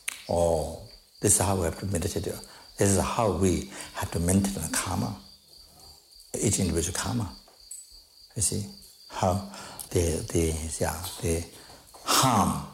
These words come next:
from each individual karma, or continuously, see,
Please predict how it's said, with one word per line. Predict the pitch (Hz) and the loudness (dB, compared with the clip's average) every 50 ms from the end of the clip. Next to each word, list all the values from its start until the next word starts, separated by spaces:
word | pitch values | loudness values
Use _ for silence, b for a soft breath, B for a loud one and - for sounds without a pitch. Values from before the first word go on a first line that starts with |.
| - - | -12 -4
from | - 87 85 87 | -2 0 0 2
each | 104 98 - 87 | 2 0 0 0
individual | 80 82 80 - | -2 -4 -2 -2
karma, | 104 101 92 87 90 82 - - - - - B B B B B B B B B B B B _ _ _ _ _ _ _ _ _ - - _ | 0 0 0 -2 -4 -8 -10 -14 -20 -20 -20 B B B B B B B B B B B B _ _ _ _ _ _ _ _ _ -20 -6 _
or | - 90 - - - - - | 0 0 0 0 -6 -6 -2
continuously, | - 98 98 95 107 120 117 98 - - - - 80 - - - - - - - | 2 4 6 8 8 8 8 8 6 4 0 -2 -6 -8 -10 -14 -18 -20 -18 -6
see, | - - - 90 87 | -4 -2 0 0 -2